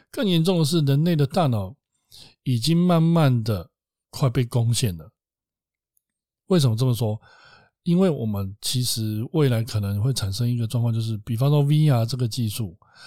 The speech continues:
我们透过V R去做学习，透过V R去控制我们这样的感官，去享受这个过程。未来可能在家里面就可以开始享受你定制的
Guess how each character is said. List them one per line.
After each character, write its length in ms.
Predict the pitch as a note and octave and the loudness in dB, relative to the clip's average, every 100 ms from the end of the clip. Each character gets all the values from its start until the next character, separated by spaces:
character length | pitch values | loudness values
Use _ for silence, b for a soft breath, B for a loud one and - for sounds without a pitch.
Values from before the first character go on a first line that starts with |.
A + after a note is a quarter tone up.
| B | B
我 100 | - | -6
们 200 | A#2+ C3 | -2 0
透 160 | B2+ D3+ | 2 2
过 220 | D3 C#3 | 2 2
V 280 | C#3 D#3 D3+ | 4 4 4
R 140 | A#2 | 2
去 120 | A2 B2 | 0 -2
做 240 | C#3+ A#2+ | 0 0
学 240 | G#2+ G#2+ | -2 -4
习， 220 | G#2 G2+ G2+ | -4 -6 -4
透 180 | D3 | -2
过 140 | C#3+ C#3 | 2 2
V 300 | C3+ E3 D3+ | 2 2 4
R 140 | A#2+ | 2
去 480 | A2+ C#3+ B2+ A2 G#2+ _ _ _ _ _ _ | 2 0 0 -4 -8 _ _ _ _ _ _
控 220 | - E3 | 0 0
制 120 | C#3+ | 2
我 80 | C#3+ | 0
们 140 | F#2+ G#2+ | 0 -2
这 80 | |
样 80 | B2 | -2
的 80 | A2+ | -2
感 260 | - F2 F#2 | -4 -10 -6
官， 240 | A#2 A2 | -4 -2
去 140 | B2+ | -2
享 300 | C#3 C3 F2+ | -2 -2 -4
受 200 | F#2+ D3+ | -4 -2
这 120 | B2+ B2+ | -2 -4
个 100 | A2+ | -6
过 240 | B2+ F#2+ | -6 -8
程。 180 | - G2 _ b b b b b b - | -10 -14 _ b b b b b b -2
未 180 | C#4+ | 2
来 200 | G3 E3+ | 6 4
可 200 | D#3+ D3+ | 4 2
能 160 | C3 C#3 | 2 2
在 120 | F3 | 2
家 180 | D#3 E3+ | 2 2
里 140 | C#3 | 4
面 160 | C#3 D#3 | 2 2
就 100 | D3+ | 2
可 100 | C#3 | 2
以 60 | D3 | 2
开 220 | D#3 D3+ | 0 0
始 160 | C3 | 0
享 200 | B2+ G2+ | -2 -2
受 220 | G2+ C#3 A#2+ | -2 -2 2
你 320 | C3+ C3 A#2 - | 2 2 0 2
定 240 | G3 D3 | 2 2
制 240 | - E3 | 2 0
的 240 | B2+ G#2 | 0 -2